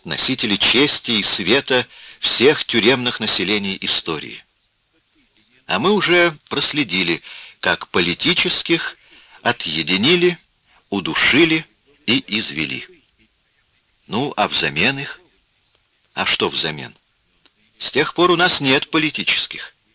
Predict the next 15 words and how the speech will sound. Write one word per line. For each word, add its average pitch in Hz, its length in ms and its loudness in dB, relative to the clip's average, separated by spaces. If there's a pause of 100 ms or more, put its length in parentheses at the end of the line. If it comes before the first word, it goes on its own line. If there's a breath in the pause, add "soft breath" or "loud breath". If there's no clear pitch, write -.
(600)
Да 98 100 -2
у 104 80 4
нас 139 240 2
их 156 140 0
и 156 60 6
быть 120 300 2
не 165 120 2
может. 143 520 -2 (880)
Какие 160 320 4
ж - 160 2
политические, 110 1000 2 (320 loud breath)
если 98 380 0
установилась 101 720 2
всеобщая 92 600 0
справедливость? - 840 -4